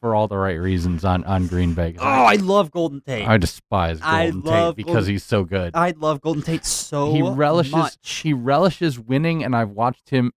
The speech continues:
Speaker 1: and his teams beat the Packers a lot, and I've watched him relish that.
Speaker 2: Yeah, I
Speaker 1: And it
Speaker 2: want
Speaker 1: makes
Speaker 2: him.
Speaker 1: me insane.
Speaker 2: I love Golden Tate. I love a player who will just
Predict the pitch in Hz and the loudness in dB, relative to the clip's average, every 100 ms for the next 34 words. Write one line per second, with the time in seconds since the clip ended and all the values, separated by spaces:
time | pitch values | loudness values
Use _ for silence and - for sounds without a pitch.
0 | - 107 107 104 - 117 117 - 117 110 | -4 0 0 0 -2 0 0 -2 -4 -4
1 | 104 120 110 127 120 120 120 113 101 98 | -4 -2 0 -2 -4 0 2 0 -4 -2
2 | 104 107 - 107 82 92 101 95 - - | 0 0 -2 -4 -2 0 0 0 -6 -6
3 | 90 123 147 156 113 - - 147 185 180 | -6 -2 0 0 0 -8 -6 0 0 2
4 | 185 180 - 160 151 117 95 82 - - | 2 2 2 0 0 0 0 -4 -14 -4
5 | 123 110 139 143 143 151 160 - 143 120 | 0 0 0 0 -2 -4 -4 -2 -2 0
6 | 123 123 131 - - 131 135 143 - 131 | 0 0 -2 -6 -2 0 2 0 0 0
7 | 139 - 131 151 151 170 196 214 - 175 | 0 -2 -4 -2 0 0 0 -2 -8 -8
8 | - 160 147 143 147 - 143 135 135 - | 0 2 2 0 -2 -2 0 2 0 -2
9 | 135 131 - | 2 2 2